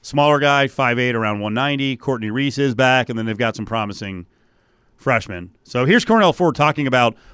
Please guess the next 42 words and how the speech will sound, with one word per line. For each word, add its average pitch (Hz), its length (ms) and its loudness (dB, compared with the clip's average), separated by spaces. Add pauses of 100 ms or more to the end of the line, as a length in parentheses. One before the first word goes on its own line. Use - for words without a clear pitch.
what 165 220 4
they 170 140 4
look 139 200 2
for 160 380 4
in 147 340 -2
running 147 280 0
backs 147 320 2
that, 123 280 -2
uh, 117 200 2 (320)
you 151 80 2
know, 147 100 4
kind 180 180 2
of 185 60 2
this 165 140 -2
whole 170 180 2
notion 143 400 2
of, 117 240 -4 (260)
hey, 160 240 4
this 143 140 0
is 123 60 -6
a 123 100 -2
third 156 240 2
down 143 220 4
back, 143 280 2
this 120 160 -6
is 107 40 -10
a 110 100 -8
specialist. 143 600 0
He 147 80 0
mentions, 131 480 -2
uh, 135 80 -8
you 131 160 -8
know, 139 100 -6
we 135 180 -2
bring 180 200 0
guys 151 280 2
in, 135 180 0
they 123 100 0
gotta 139 160 2
be 117 100 -2
out 110 160 -2
there. 78 180 -16